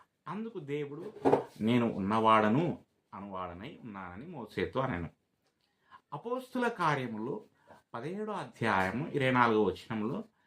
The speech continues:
"జగత్తును అందరి సమస్తమును నిర్మించిన దేవుడు తానే ఆకాశమునకును భూమికిని ప్రభు అయి ఉన్నందున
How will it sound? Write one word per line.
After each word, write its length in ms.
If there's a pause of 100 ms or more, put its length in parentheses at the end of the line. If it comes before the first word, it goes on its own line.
(260)
"జగత్తును 720 (140)
అందరి 360
సమస్తమును 680
నిర్మించిన 600
దేవుడు 500 (640)
తానే 480
ఆకాశమునకును 1000
భూమికిని 540
ప్రభు 340
అయి 120
ఉన్నందున 560